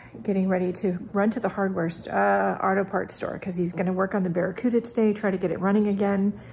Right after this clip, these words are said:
Um, it has fuel pump and push rod issues.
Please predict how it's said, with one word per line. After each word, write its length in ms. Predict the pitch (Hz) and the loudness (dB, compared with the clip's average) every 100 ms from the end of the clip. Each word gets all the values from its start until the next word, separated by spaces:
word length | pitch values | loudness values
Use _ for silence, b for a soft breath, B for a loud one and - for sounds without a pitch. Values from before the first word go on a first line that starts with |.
| B B B B | B B B B
Um, 220 | - 180 175 | -4 -2 -2
it 100 | 190 | -4
has 460 | 190 175 170 - - B B B - | 0 0 0 -4 -8 B B B -4
fuel 240 | 214 196 202 | 2 4 2
pump 400 | - - 202 208 - - - B B B B - - - | -4 -2 -2 -2 -8 -18 -20 B B B B -20 -20 -4
and 340 | 180 175 180 - - - - | -2 0 -2 -4 -16 -18 -14
push 840 | - - 208 208 214 - - - | -14 -6 -2 -2 -2 -6 -10 -4
rod 360 | 247 240 262 269 | -2 0 0 0
issues. 680 | - 269 - 302 294 - - | 0 -2 0 2 2 0 -10